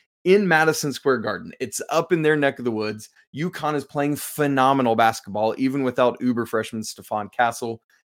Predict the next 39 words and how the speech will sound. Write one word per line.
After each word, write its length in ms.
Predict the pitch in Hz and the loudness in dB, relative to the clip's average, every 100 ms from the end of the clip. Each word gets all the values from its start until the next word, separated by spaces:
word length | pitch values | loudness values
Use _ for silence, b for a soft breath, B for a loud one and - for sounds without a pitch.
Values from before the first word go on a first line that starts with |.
| - | -10
Uh, 180 | 90 92 | -6 -2
they 140 | 131 | -2
just 180 | 135 117 | -2 -4
look 180 | 107 104 | -6 -6
really, 480 | 117 123 135 123 113 | -6 -2 0 0 0
really 300 | 110 107 98 | -2 -4 -4
good 240 | 110 104 | -6 -4
right 160 | 107 104 | -4 -6
now. 180 | 113 | -6
Ca-, 180 | - 196 | -4 -2
not 220 | 180 185 196 | 2 2 0
that 100 | 170 | 0
Carolina 320 | 202 190 185 | 2 4 0
can't 360 | - 185 156 | 0 0 0
win. 300 | 113 107 113 - b b | -2 -6 -6 -10 b b
I'm 100 | 143 | -10
just 160 | 143 - | -6 -4
saying 360 | 127 120 117 - _ | -2 -4 -6 -12 _
the 80 | 139 | -4
likeliest 580 | 123 123 - 113 104 - | 0 0 0 -4 -4 -6
thing. 320 | 101 98 107 _ b b - | -6 -6 -10 _ b b -10
And 240 | 117 117 | -4 -2
then 380 | 117 113 113 110 - | -2 -2 -2 -4 -6
I'm 120 | 147 220 | -4 -2
gonna 140 | 339 | -2
say 200 | - 233 | 0 -2
beat 360 | 151 165 214 - | -2 -4 -4 -4
Kentucky 640 | 165 - 208 - 175 180 b b - | -4 0 0 0 -8 -8 b b 0
in 140 | 170 | 2
Atlanta. 400 | 160 131 135 160 | 2 0 0 0
Kentucky 640 | 156 147 131 185 185 180 | -2 -4 -2 -2 -2 -2
and 140 | 151 123 | -4 0
Carolina 480 | 156 147 131 139 127 | 4 4 4 2 0
fan 320 | - 127 131 | -2 -2 2
bases 340 | 143 143 123 | 2 0 -8
will 140 | 107 98 | -6 -4
both 260 | 120 131 | -4 -4
show 200 | - 131 | 0 0
up 100 | 104 | 0